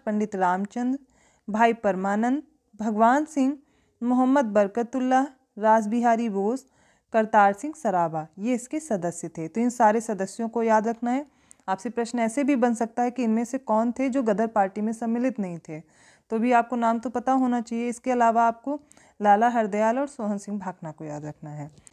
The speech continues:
इसके बाद हिंदी एसोसिएशन, कालांतर में इसका नाम क्या हो जाता है? हिंदुस्तान गदर पार्टी।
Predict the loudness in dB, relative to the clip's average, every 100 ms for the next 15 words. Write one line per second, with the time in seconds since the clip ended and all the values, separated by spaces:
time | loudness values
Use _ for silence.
0 | _ _ -4 -2 2 4 6 4 2 2
1 | 4 2 2 -2 -4 -4 -4 -4 -8 -4
2 | 2 4 4 2 2 2 0 0 2 2
3 | 0 0 0 0 0 0 0 0 -2 -2
4 | -2 0 0 -2 -2 -4 -8 -10 -14 -18